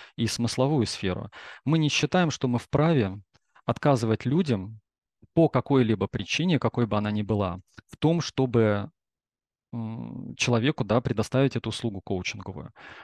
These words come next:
То есть, если человек к нам пришёл, то единственное, что мы должны с ним сог-, сделать, это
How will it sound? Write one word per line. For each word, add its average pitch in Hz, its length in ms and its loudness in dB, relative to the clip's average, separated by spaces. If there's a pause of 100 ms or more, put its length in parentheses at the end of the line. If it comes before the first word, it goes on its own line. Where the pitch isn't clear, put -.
(120)
То 131 80 2
есть, 120 140 0
если 180 280 4
человек 147 260 2
к - 40 0
нам 131 120 2
пришёл, 220 440 0 (100)
то 123 220 0 (600)
единственное, 147 400 2
что 123 180 -2
мы 113 100 0
должны 110 280 0
с - 80 -8
ним - 100 -8
сог-, - 240 -8
сделать, 170 440 2
это 120 400 2